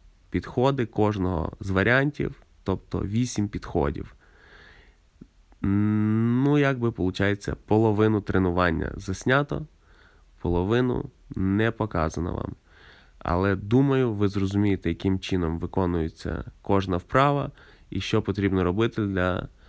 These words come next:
того, щоб підкачати і напампити свої м'язи і совісно, чесно виконати все тренування. Тому, якщо ви одні з тих, хто не філонить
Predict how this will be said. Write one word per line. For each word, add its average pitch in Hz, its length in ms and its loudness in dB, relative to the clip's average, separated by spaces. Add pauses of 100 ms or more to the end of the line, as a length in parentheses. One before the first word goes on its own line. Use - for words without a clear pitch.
(340)
того, 107 260 2
щоб - 380 -4 (840)
підкачати 107 840 0
і 104 60 0
напампити 101 680 0
свої 92 300 0
м'язи 127 500 0 (500)
і 87 280 0
совісно, 110 520 -2
чесно 101 400 0
виконати 92 440 -2
все 104 280 0
тренування. 92 640 0 (800)
Тому, 92 260 0
якщо 98 320 0
ви 98 360 0 (140)
одні 98 300 2
з - 120 -8
тих, 98 240 0
хто 78 520 -2 (380)
не 104 280 2
філонить 127 680 0